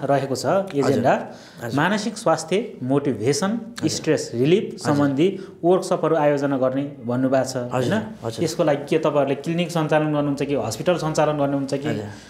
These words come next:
Speaker 1: स्वास्थ्य सेवाहरू प्रदान गर्दै हुनुहुन्छ कि?
Speaker 2: हजुर। यो कस्तो खालको योजना भन्दाखेरि अहिले यो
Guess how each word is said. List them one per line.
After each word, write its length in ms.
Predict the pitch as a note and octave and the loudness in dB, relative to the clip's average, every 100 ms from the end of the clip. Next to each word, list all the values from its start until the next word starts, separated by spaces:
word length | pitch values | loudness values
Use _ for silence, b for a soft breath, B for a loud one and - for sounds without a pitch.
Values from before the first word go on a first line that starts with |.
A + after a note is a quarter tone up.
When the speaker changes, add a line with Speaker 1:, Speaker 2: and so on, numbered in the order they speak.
| B - | B 0
Speaker 1:
स्वास्थ्य 360 | F3+ F3+ G3+ | 0 4 2
सेवाहरू 340 | F#3 F3 D#3+ D3 | 4 4 4 2
प्रदान 320 | D#3 D#3+ D#3+ | 2 2 2
गर्दै 220 | D3+ D#3 | 2 4
हुनुहुन्छ 320 | D3 D3+ C#3+ | 2 0 -2
कि? 360 | C#3+ D3+ D3 - | -2 -2 -6 -4
Speaker 2:
हजुर। 540 | A#2 - - - - G#3 | -6 -6 -14 -20 0 2
यो 60 | |
कस्तो 320 | G#3+ B3 A#3+ | 4 4 2
खालको 260 | G#3+ A3 G#3+ | 4 6 6
योजना 280 | F#3 F#3+ D#3 | 6 4 2
भन्दाखेरि 380 | C3 B2+ E3+ F3 | 0 0 2 4
अहिले 220 | F#3 F3+ | 6 8
यो 500 | F3+ F3 C3+ G#2+ | 8 8 6 2